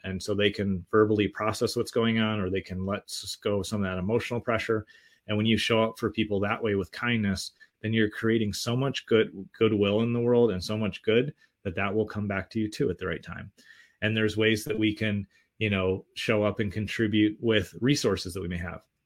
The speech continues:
There's plenty of things that I absolutely love donating to. I love being charitable. I think it's the coolest thing in the world. That's why I wanna make billions of dollars, and I will be making billions of dollars by the time my career is over, so that I can just give it away and give back. That's a great way to contribute,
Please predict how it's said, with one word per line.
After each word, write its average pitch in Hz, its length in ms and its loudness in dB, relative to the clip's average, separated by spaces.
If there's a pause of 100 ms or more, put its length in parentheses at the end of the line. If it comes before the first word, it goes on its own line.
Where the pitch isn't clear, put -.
(200)
There's 104 200 0
plenty 117 260 -2
of 104 80 -2
things 110 240 -2
that 98 100 -2
I 95 240 -4
absolutely 120 480 6
love 104 220 4
donating 120 440 2
to. 117 320 0 (120)
I 95 80 -4
love 107 400 0
being 113 180 0
charitable. 107 540 0
I 110 40 -4
think 107 120 -2
it's 101 100 -8
the - 80 -2
coolest 117 340 2
thing 113 120 0
in 113 60 -2
the 104 60 -2
world. 101 320 0 (280)
That's 101 140 -6
why 113 100 2
I 110 40 2
wanna 107 180 -2
make 104 280 -2 (400)
billions 113 400 4
of 107 100 2
dollars, 98 520 -2
and 95 100 -8
I 95 80 -4
will 104 200 2
be 107 120 2
making 104 340 -4
billions 104 320 -2
of 104 100 -2
dollars 92 400 -4
by 101 120 -4
the 95 60 -2
time 98 220 -6
my 101 120 -4
career 104 280 2
is 101 100 0
over, 92 380 -2
so 120 200 2
that 127 120 4
I 117 100 4
can 107 140 -6
just 104 140 0
give 104 120 4
it 98 60 2
away 92 320 -2
and 101 100 -6
give 92 160 -2
back. 85 260 -8 (280)
That's - 120 -8
a 110 40 2
great 113 260 -6
way 113 80 2
to 107 100 2
contribute, 104 540 2